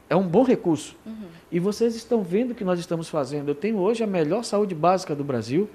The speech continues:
Speaker 1: eu tenho hoje a melhor secretaria de emprego, eu tenho hoje uma, uma secretaria de finanças que tem, pela primeira vez na sua história,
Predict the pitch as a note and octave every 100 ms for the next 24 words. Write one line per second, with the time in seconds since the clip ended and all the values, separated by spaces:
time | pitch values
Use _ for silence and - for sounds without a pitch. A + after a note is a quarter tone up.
0 | - - - - D#3+ D#3+ A3+ F3+ F#3+ F3
1 | D#3+ G#3+ F#3+ F#3 F3 E3 D#3 D3 C3 D3
2 | F#3+ - - - - - D3+ A3 G#3+ E3
3 | F#3+ F3+ E3 - - D3+ F3 F#3 D#3+ F3
4 | F3 D#3 D#3+ D#3 D3 D3+ C#3+ D3 - D3
5 | E3 - A3+ F3 - D#3+ C#3+ - - -
6 | - E3 D#3+ D#3+ G#3+ A3+ D3 D#3 D3+ D3+
7 | - C3+ - D#3+ F3